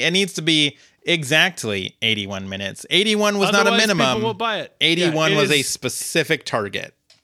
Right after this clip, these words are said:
Speaker 2: You, it, it won't, it won't play in, in, in Topeka if it's not eighty-one.
Speaker 1: So they have to figure out what six minutes to cut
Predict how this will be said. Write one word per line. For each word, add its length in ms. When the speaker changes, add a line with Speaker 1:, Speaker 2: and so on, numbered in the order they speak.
Speaker 2:
You, 160
it, 200
it 100
won't, 380
it 120
won't 280
play 300
in, 280
in, 320
in 220
Topeka 460
if 200
it's 160
not 220
eighty-one. 560
Speaker 1:
So 240
they 140
have 200
to 80
figure 300
out 340
what 440
six 640
minutes 460
to 100
cut 400